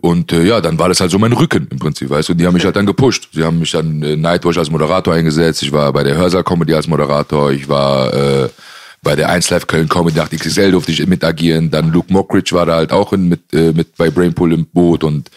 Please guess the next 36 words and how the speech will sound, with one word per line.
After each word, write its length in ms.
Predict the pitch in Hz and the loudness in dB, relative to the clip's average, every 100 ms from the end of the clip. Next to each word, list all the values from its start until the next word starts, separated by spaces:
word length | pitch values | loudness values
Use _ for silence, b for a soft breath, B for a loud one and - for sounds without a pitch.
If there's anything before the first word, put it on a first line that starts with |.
| B B B B | B B B B
da 140 | 76 | -2
war 80 | 82 | 0
ich 100 | 80 | 0
bei 80 | 80 | 2
ihm 160 | 95 110 | 2 2
in 80 | |
der 100 | 98 | 2
Sendung 220 | 87 95 87 | 2 2 2
des 120 | 92 | 0
Öfteren 260 | 85 87 85 | 0 0 0
als 160 | 78 | -2
Sidekick, 560 | - 82 - 85 78 73 | -2 -2 -2 -4 -4 -4
was 160 | 78 | -2
halt 160 | 87 85 | -2 -2
super 220 | 101 98 | 0 -2
funktioniert 500 | - 85 - 90 85 | 0 -4 0 0 0
hat. 240 | 87 80 - | -2 -2 -2
Die 60 | |
Leute 320 | 76 82 80 | 0 2 0
waren 120 | 82 76 | -2 -2
da 80 | |
total 240 | 76 85 76 | -4 -4 -4
begeistert 460 | 73 76 78 76 | -2 -2 -2 -4
von, 160 | - 78 | -4 -2
der 100 | 78 | 0
Sender 260 | 82 90 82 | 0 0 0
war 100 | 78 | -2
begeistert. 580 | 78 73 73 80 76 - B B B B B | -2 -2 -2 -4 -4 -6 B B B B B
Und 260 | - 82 73 | -2 0 0
so 240 | 76 87 90 | 0 2 2
kam 280 | 92 92 | 0 0
dann 260 | 95 90 82 | 2 2 0
halt 200 | 82 80 | 0 -2
auch 100 | 76 | -2
das 160 | 80 80 | -2 -4
Interesse, 520 | 78 87 - - | -2 -2 0 -2